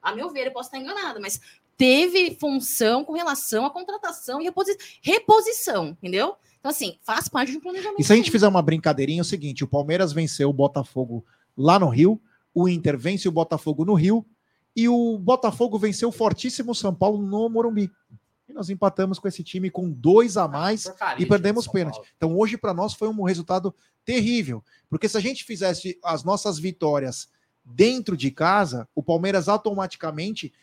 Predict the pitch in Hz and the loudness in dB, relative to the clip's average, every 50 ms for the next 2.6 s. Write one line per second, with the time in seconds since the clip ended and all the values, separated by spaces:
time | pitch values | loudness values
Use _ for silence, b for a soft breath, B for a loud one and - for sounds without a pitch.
0 | _ _ _ - 170 175 190 196 196 185 - 202 185 - 208 202 - - 226 233 | _ _ _ -4 -2 -2 -2 -2 -6 -8 -8 -10 -10 -10 -12 -12 -4 -2 0 0
1 | 240 220 240 - 233 247 240 - 240 - - 226 202 226 214 226 - 233 226 190 | 0 -2 -6 -10 -12 -14 -10 -10 -10 -10 -8 -8 -6 -6 -6 -4 -4 -4 -4 -2
2 | 180 214 226 233 - - 190 - - 139 123 | -4 -6 -8 -8 -10 -10 -10 -10 -10 -14 -16